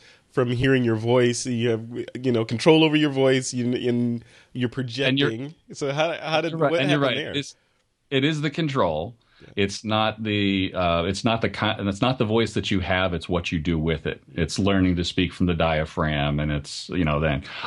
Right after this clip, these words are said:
Speaker 2: uh, the reason I got into radio was 'cause I love to entertain people, but I didn't want 'em to be able to, like, throw tomatoes, and, you know, so you had your own safe little box to work in.
Speaker 1: Yeah, yeah.
Speaker 2: And then the very, the very first job I got, um,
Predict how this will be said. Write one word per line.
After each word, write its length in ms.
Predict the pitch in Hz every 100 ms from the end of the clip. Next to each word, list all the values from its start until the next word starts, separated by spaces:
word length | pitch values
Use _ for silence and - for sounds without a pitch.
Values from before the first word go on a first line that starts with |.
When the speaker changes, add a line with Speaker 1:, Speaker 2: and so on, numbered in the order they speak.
| -
Speaker 2:
uh, 160 | 120
the 100 | 117
reason 300 | 120 131 147
I 80 | 127
got 160 | 120 117
into 240 | 120 113
radio 340 | 101 101 110 113
was 140 | 101
'cause 160 | 104 104
I 80 |
love 260 | 98 101 110
to 120 | 110
entertain 520 | 110 104 98 104 113
people, 320 | 117 123 123 123
but 140 | 107
I 40 | 95
didn't 160 | 101
want 120 | 92 95
'em 80 | 90
to 80 |
be 120 | 90 90
able 140 | 90
to, 80 | 90
like, 260 | 85 85
throw 180 | - 92
tomatoes, 680 | 85 87 85 92 104 101 - - - - -
and, 240 | 95 87 98
you 60 |
know, 100 | 87
so 160 | 85 117
you 120 | 101
had 200 | 113 113
your 140 | 104
own 180 | 104 104
safe 400 | 101 - 113 107
little 200 | 117 104
box 440 | 85 95 107 107 -
to 100 | 98
work 300 | 90 82 82
in. 280 | 78 76 87
Speaker 1:
Yeah, 240 | 107 104 90 - _
yeah. 220 | 123 110 101 _ _
Speaker 2:
And 100 | 101
then 120 | 104
the 80 | 101
very, 260 | 98 110 113
the 100 | 104
very 220 | 110 110
first 260 | 101 107 104
job 240 | 110 101
I 100 | 101
got, 420 | 92 98 98 101 -
um, 480 | 92 87 82 80